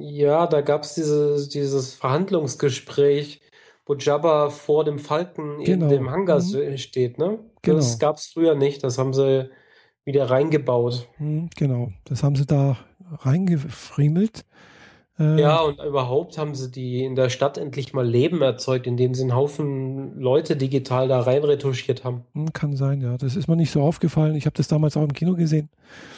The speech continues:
Speaker 2: <clears throat> Also
Speaker 1: Die ganzen Viecher im Hintergrund gab's vorher nicht.
Speaker 2: Mhm, kann
Speaker 1: Die
Speaker 2: sein.
Speaker 1: Stadt wirkte vorher wie tot.
Speaker 2: Mhm, die war ziemlich tot, ja. Aber, ja gut, es war ja im-, ist ja immerhin auch eine, <clears throat> eine, eine Stadt in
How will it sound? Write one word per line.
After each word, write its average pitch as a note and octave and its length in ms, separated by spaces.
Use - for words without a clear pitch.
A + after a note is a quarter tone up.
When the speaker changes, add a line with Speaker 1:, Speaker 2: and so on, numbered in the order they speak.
Speaker 2:
<clears throat> F3 340
Also D#3+ 180
Speaker 1:
Die C#3+ 40
ganzen F#3 240
Viecher - 380
im C#3 100
Hintergrund C#3+ 640
gab's B2+ 240
vorher C3 280
nicht. B2+ 300
Speaker 2:
Mhm, E3 200
kann C#3+ 180
Speaker 1:
Die C3 60
Speaker 2:
sein. B2+ 120
Speaker 1:
Stadt D3 240
wirkte E3+ 320
vorher E3 340
wie D3 160
tot. F#3+ 400
Speaker 2:
Mhm, G3 260
die F3 180
war C#3+ 200
ziemlich D3 280
tot, B2 240
ja. A#2+ 140
Aber, C3+ 400
ja C3+ 100
gut, E3+ 280
es C#3 200
war C#3+ 100
ja D3+ 140
im-, A3+ 240
ist - 140
ja A3 60
immerhin D#3 380
auch C3+ 240
eine, C3 240
<clears throat> - 200
eine, D#3 720
eine C#3+ 140
Stadt - 260
in C#3 140